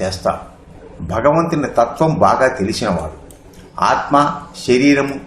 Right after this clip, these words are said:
వీటి గురించి ఎల్లప్పుడూ చింతించేవాడు, ఆత్మయే నిత్యము,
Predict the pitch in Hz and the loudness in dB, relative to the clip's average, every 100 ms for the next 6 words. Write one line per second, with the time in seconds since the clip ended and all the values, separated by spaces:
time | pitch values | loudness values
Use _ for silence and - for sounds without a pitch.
0 | - 107 151 160 131 131 131 127 113 - | -6 -2 0 0 -2 -4 -4 -6 -8 -10
1 | - 98 127 143 143 143 139 - 117 - | -2 2 4 4 0 -4 -4 -4 -8 -8
2 | 117 - 101 85 76 - - - - - | -10 -4 -2 -2 -4 -12 -20 -20 -20 -20
3 | - - - 117 147 - 156 156 131 107 | -20 -8 0 2 2 2 2 2 0 -2
4 | - 135 135 | -2 -2 -2